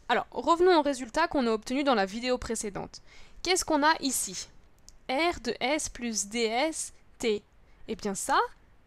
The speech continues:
c'est ça, d'accord ? C'est le vecteur position dont l'extrémité finale est ce point-là. Et on a dit que ce vecteur-là, R de S et de T, eh bien c'est celui qui arrive à ce point-là.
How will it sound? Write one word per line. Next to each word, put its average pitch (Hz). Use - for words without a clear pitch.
c'est 403
ça, 262
d'accord ? 240
C'est 349
le 294
vecteur 254
position 226
dont 320
l'extrémité 254
finale 208
est 302
ce -
point-là. 294
Et 254
on 240
a 220
dit 311
que 247
ce -
vecteur-là, 214
R 233
de 220
S 202
et 190
de -
T, -
eh 208
bien 208
c'est 233
celui 190
qui -
arrive 233
à 226
ce -
point-là. 220